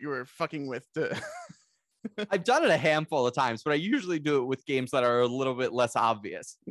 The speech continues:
Speaker 1: <laughs>
Speaker 2: I usually do it with things that are less obvious or games that aren't out yet that, like, you know of. So, like, it's like, "Yeah, that sounds like a game,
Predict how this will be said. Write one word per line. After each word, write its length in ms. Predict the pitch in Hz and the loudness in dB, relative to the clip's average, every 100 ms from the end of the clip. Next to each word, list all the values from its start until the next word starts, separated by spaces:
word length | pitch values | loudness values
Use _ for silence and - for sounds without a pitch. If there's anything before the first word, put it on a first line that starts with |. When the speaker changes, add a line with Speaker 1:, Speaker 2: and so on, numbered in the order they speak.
| - | -12
Speaker 1:
<laughs> 180 | 190 | -10
Speaker 2:
I 80 | - | -4
usually 440 | 147 175 190 170 160 | -4 -2 -4 -4 -4
do 200 | 151 139 | -2 -2
it 40 | |
with 100 | 135 | -2
things 220 | 135 123 | -6 -4
that 100 | 120 | -2
are 100 | 117 | -2
less 220 | 113 110 - | 0 -2 0
obvious 420 | 110 104 104 113 | 0 0 -4 -6
or 60 | |
games 280 | 117 131 123 | -2 -2 0
that 140 | 143 123 | -2 0
aren't 280 | 113 113 92 | 0 0 0
out 200 | 107 101 | -2 0
yet 200 | 101 95 | -4 -2
that, 160 | 107 98 | -4 -2
like, 160 | 101 98 | -4 -4
you 100 | 110 | -6
know 260 | 107 110 101 | 0 2 0
of. 100 | - | -2
So, 160 | 117 | -4
like, 280 | 113 107 107 _ - _ - | 0 -2 -2 _ -20 _ -16
it's 140 | - | -8
like, 160 | 170 285 | -6 0
"Yeah, 100 | 294 | 0
that 200 | 330 - | 0 -6
sounds 440 | - - 226 196 | -12 -8 -6 -6
like 160 | 101 101 | -10 -12
a 40 | |
game, 540 | 90 95 92 95 123 | -10 -6 -6 -8 -12